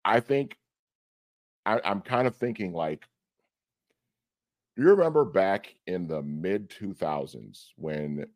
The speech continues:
the Bengals drafted Carson Palmer? And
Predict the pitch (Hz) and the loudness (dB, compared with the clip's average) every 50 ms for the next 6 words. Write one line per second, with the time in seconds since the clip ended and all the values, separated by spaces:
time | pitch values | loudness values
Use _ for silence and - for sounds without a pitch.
0 | _ _ _ _ _ _ - 82 80 71 - 95 98 104 104 98 98 90 90 87 | _ _ _ _ _ _ -6 -6 -6 0 2 2 2 4 2 2 2 2 0 -2
1 | 80 - - - - _ _ - - - 85 80 82 85 - - 90 76 - - | -4 -6 -14 -18 -20 _ _ -20 -6 -2 0 0 0 -2 -2 -6 -8 -8 -4 -2
2 | 90 82 80 - - 82 80 - - 71 58 50 53 - - - _ _ _ _ | 0 0 0 -2 -6 -10 -10 -8 -10 -10 -10 -10 -14 -16 -18 -20 _ _ _ _
3 | _ _ _ _ _ _ _ _ _ _ - - 76 76 73 71 69 67 64 | _ _ _ _ _ _ _ _ _ _ -10 -6 -6 -4 -4 -4 -6 -8 -12